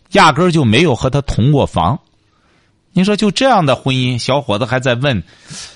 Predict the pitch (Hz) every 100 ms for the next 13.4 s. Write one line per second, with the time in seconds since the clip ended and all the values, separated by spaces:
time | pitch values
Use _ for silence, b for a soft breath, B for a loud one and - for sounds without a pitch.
0 | B _ - 151 - 220 185 165 156 -
1 | 180 156 143 151 156 117 131 208 - 123
2 | 110 - 123 120 117 113 95 120 147 180
3 | - b b b b b b - 165 175
4 | 175 175 156 170 156 135 104 120 139 113
5 | 101 147 165 117 98 104 151 139 151 147
6 | 160 143 87 123 127 156 185 175 95 -
7 | b b b b - 170 196 208 - 285
8 | 254 131 104 - - 196 220 190 165 127
9 | 143 151 139 143 226 214 B B B -
10 | 139 196 185 - 208 170 214 - 135 196
11 | 185 - 202 143 123 135 190 156 160 123
12 | 95 98 110 127 117 107 101 98 175 269
13 | 196 131 104